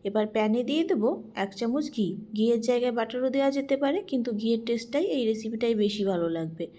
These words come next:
এবার ঘিটা যখনই গরম হয়ে যাবে, তখনই পাউরুটিগুলো এর মধ্যে দিয়ে দেবো। পাউরুটিগুলো দিয়ে একে একে এপিট ওপিট ভালো করে একটু সেঁকে নিয়ে তুলে নিতে হবে, আর যেন একটু লাইট ব্রাউন টাইপের হয়।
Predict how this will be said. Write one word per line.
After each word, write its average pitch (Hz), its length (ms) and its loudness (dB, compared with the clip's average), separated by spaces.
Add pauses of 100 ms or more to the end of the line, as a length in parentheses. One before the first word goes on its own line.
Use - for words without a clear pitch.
(420)
এবার 247 240 4
ঘিটা 247 320 0
যখনই 254 420 2
গরম 220 360 0
হয়ে 302 160 0
যাবে, 208 260 0 (440)
তখনই 226 400 0
পাউরুটিগুলো 220 680 0
এর 269 140 4
মধ্যে 208 280 0
দিয়ে 165 280 0
দেবো। 160 240 -2 (380)
পাউরুটিগুলো 240 600 -2
দিয়ে 240 280 2
একে 202 300 0
একে 277 220 0 (100)
এপিট 214 300 -2
ওপিট 214 280 -2
ভালো 220 280 -2
করে 269 220 0
একটু 262 200 -6 (380)
সেঁকে 240 300 0
নিয়ে 254 200 0
তুলে 214 300 2
নিতে 170 260 -4
হবে, 160 280 -2 (520)
আর 202 160 2
যেন 277 220 2 (140)
একটু 240 320 -4
লাইট 247 340 2
ব্রাউন 208 380 2
টাইপের 180 440 0
হয়। 160 200 -6